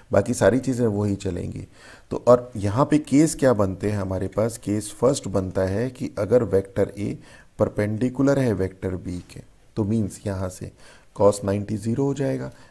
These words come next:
मीन्स ये डिनोमिनेटर इधर जाके ज़ीरो, मीन्स then क्या हो जाएगा? ए वन ए टू प्लस बी वन बी टू प्लस सी वन सी टू is equal to zero। मीन्स अगर आपके पास ये ज़ीरो आता है तो हम कहेंगे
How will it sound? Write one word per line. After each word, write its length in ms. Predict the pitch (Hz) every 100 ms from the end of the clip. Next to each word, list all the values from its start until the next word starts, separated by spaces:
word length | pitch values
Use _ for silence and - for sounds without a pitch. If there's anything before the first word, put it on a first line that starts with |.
| -
मीन्स 340 | 107 120 127 -
ये 120 | 98
डिनोमिनेटर 560 | 90 92 98 98 92 107
इधर 200 | 104 107
जाके 280 | 107 104
ज़ीरो, 280 | 110 113 127
मीन्स 400 | 117 113 151 - -
then 240 | 95 104 - - _ _ _ - _ _ _ _ _ -
क्या 100 | 110
हो 100 | 95
जाएगा? 380 | 90 95 95 117 - - - - -
ए 120 | 110
वन 220 | 117 135 -
ए 120 | 92
टू 180 | 92 113
प्लस 320 | 110 98 98 -
बी 200 | 104 104
वन 240 | 107 104 92
बी 160 | 92
टू 220 | 87 127 147 120 -
प्लस 220 | 101 101
सी 240 | - 95 92
वन 220 | 95 95
सी 220 | - 90
टू 220 | 82 123 160 - - - _
is 200 | 95 90 92
equal 340 | 85 - 82
to 160 | 85 80
zero। 320 | - - - - _ _ - - -
मीन्स 260 | 120 135 -
अगर 280 | 101 123
आपके 380 | 117 101 - -
पास 320 | 87 98 92 -
ये 180 | 101 107
ज़ीरो 300 | 90 98 92
आता 220 | 92 90
है 60 | 104
तो 100 | 104
हम 160 | 98 90
कहेंगे 440 | 92 90 95 156